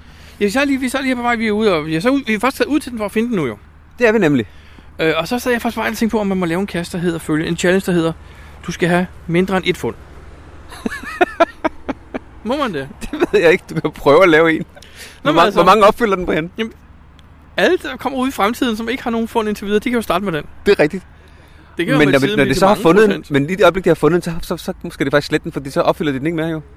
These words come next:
Speaker 1: Jo, men så de logger den som den første. Den skal være den første, de finder. Det skal være den allerførste, de finder, så indtil der må de have nul fund.
Speaker 2: Det kan være, vi skal prøve at lave den, og så se, om den går.
Speaker 1: Det var bare en tanke, jeg fik. Den kunne være meget sjov, ikke?
Speaker 2: Jo, absolut.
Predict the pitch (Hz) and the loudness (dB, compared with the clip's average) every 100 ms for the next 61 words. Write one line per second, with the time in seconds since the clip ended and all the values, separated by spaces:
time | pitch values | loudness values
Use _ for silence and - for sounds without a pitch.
0 | - - - - - 165 190 220 208 170 | -20 -20 -20 -20 -12 -8 -8 -8 -6 0
1 | 190 302 247 202 185 180 175 226 247 233 | 0 0 -4 -6 -4 -6 -2 -2 -2 -2
2 | 214 196 220 226 214 185 160 - - - | -2 -2 -4 -4 -6 -10 -10 -12 -18 -20
3 | - - - - - - - - - 190 | -20 -20 -20 -20 -20 -20 -20 -10 -6 -4
4 | 196 196 294 262 220 208 196 185 - 226 | -4 -4 -6 -4 -6 0 0 0 -6 -6
5 | 233 220 196 196 190 170 160 123 - - | -4 -2 0 2 2 0 -2 -6 -10 -16
6 | - - - - - - 127 127 117 156 | -18 -20 -20 -20 -20 -6 0 2 2 2
7 | - 131 147 135 131 139 139 147 - 156 | 4 6 6 6 4 2 0 -2 2 2
8 | 143 131 113 131 - - - - - - | 2 0 2 2 2 -8 -18 -18 -20 -18
9 | - - 294 294 277 262 277 247 269 269 | -18 -6 -2 -2 0 0 0 0 -2 -4
10 | 247 220 233 262 226 294 - - 175 185 | -2 0 -2 -2 -4 -6 -8 -2 0 2
11 | 139 - 147 | 0 0 0